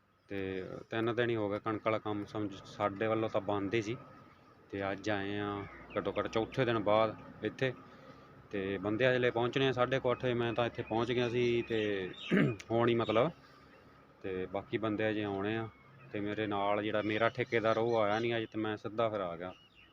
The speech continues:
ਉੱਥੋਂ ਅੱਗੇ ਉਹਦੇ ਨਾਲ ਉਹਨਾਂ ਨੂੰ। ਤੇ ਹੁਣ ਚਲਾਉਂਦੇ ਆ ਫਿਰ ਕੰਮ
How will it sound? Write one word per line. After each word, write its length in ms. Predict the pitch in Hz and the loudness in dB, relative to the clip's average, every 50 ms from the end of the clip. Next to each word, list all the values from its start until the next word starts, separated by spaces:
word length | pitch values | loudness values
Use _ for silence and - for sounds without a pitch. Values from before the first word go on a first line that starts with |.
| - - - - | -18 -16 -14 -14
ਉੱਥੋਂ 220 | 90 - - 101 92 | -14 -12 -10 -10 -8
ਅੱਗੇ 120 | 90 87 98 | -6 -6 -6
ਉਹਦੇ 180 | 101 95 107 | -4 -4 -4
ਨਾਲ 220 | 101 98 95 98 95 | -2 -2 0 0 0
ਉਹਨਾਂ 220 | 98 98 98 98 | -2 -4 -6 -8
ਨੂੰ। 140 | 95 95 95 - _ _ _ _ _ _ _ _ _ _ _ _ _ _ _ _ _ _ - | -8 -10 -12 -14 _ _ _ _ _ _ _ _ _ _ _ _ _ _ _ _ _ _ -10
ਤੇ 300 | 92 92 92 90 90 92 | -8 -6 -6 -6 -6 -6
ਹੁਣ 520 | 90 87 90 98 101 101 104 101 101 101 - - - - - - - - - - - - - - - - - | -6 -4 -4 -2 -2 -2 -2 -2 -2 -4 -6 -8 -12 -20 -20 -20 -20 -20 -20 -18 -16 -16 -16 -16 -18 -10 -6
ਚਲਾਉਂਦੇ 340 | 110 101 92 92 95 101 | -6 -4 -4 -2 -2 -4
ਆ 40 | 107 | -4
ਫਿਰ 160 | - - - | -4 -6 -10
ਕੰਮ 340 | - - 101 98 98 101 107 | -8 -8 -8 -6 -6 -6 -8